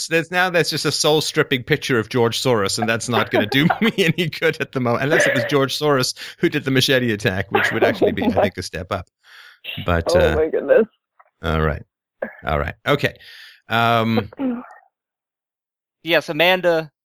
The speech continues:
Speaker 3: goes to Ohio State University and wrote in concerning the attack, and she has some very strong thoughts about it. So welcome to the show, Amanda.
Speaker 2: Thanks for having me. I'm super excited to
Speaker 1: All
Speaker 2: be
Speaker 1: right.
Speaker 2: here. I love both you guys. You guys are awesome.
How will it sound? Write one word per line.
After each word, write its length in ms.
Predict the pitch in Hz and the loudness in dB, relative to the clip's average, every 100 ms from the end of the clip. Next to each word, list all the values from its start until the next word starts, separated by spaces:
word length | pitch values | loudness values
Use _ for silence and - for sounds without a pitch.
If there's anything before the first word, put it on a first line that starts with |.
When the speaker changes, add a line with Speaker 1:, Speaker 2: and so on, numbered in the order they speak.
| _ | _
Speaker 3:
goes 320 | - 147 135 - | 0 0 0 -4
to 140 | 127 | -2
Ohio 280 | 123 123 123 | 0 0 -2
State 220 | - 120 | -6 -8
University 600 | 123 123 123 120 - 123 | -6 -8 -8 -8 -8 -4
and 140 | 123 120 | -4 -2
wrote 240 | 123 123 | -2 0
in 180 | 123 120 - _ | -2 -4 -10 _
concerning 440 | 185 - 233 185 123 | -6 0 0 0 -2
the 100 | 123 | -4
attack, 380 | - 117 131 | -2 -2 -2
and 100 | 127 | -6
she 80 | 120 | -6
has 100 | 123 | -6
some 120 | 131 | -6
very 180 | 120 123 | -6 -6
strong 320 | 117 123 117 113 | -4 -2 -2 -2
thoughts 300 | 117 113 - | -4 -4 -4
about 200 | 104 113 | -2 -2
it. 100 | - | -2
So 80 | 170 | -2
welcome 220 | 220 196 | 0 -2
to 60 | |
the 100 | 139 | -2
show, 160 | 127 95 | -2 -2
Amanda. 280 | 98 - - - - - _ _ _ _ _ _ - | -2 -6 -8 -16 -20 -20 _ _ _ _ _ _ -6
Speaker 2:
Thanks 160 | 392 | 0
for 80 | 285 | 4
having 260 | 320 349 196 | 6 4 2
me. 100 | 185 196 214 - - | 2 2 -2 -8 -12
I'm 80 | - | -8
super 180 | 240 294 | -4 -2
excited 260 | 254 262 233 | 0 0 0
to 40 | |
Speaker 1:
All 60 | 214 | 0
Speaker 2:
be 60 | |
Speaker 1:
right. 100 | 214 | 0
Speaker 2:
here. 200 | 285 311 302 | 0 0 0
I 40 | |
love 260 | 226 208 214 | 0 -2 0
both 160 | 220 220 | -4 -4
you 120 | 262 | -2
guys. 180 | 311 302 | -2 -2
You 60 | 220 | -6
guys 120 | 196 | -4
are 80 | 214 | 0
awesome. 400 | 277 359 208 | 0 0 -6